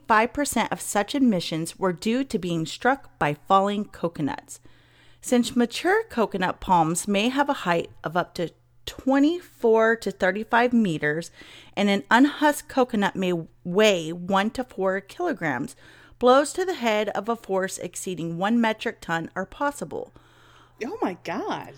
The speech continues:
Speaker 1: Four patients with head injuries due to falling coconuts are described. Two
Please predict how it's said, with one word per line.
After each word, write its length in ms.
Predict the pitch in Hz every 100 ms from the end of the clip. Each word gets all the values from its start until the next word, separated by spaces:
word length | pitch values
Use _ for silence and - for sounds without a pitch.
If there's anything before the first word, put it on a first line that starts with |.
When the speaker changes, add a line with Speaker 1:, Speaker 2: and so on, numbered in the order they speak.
| - -
Speaker 1:
Four 280 | 294 339 370
patients 500 | 285 262 285 277 -
with 120 | 240
head 300 | - 302 349
injuries 500 | 214 214 190 185 196
due 160 | - 214
to 80 | 196
falling 400 | - 180 180 -
coconuts 640 | - 175 - 170 156 -
are 100 | -
described. 720 | 175 - - 226 165 73 - - - - - - _ _
Two 560 | - 320 339 370 392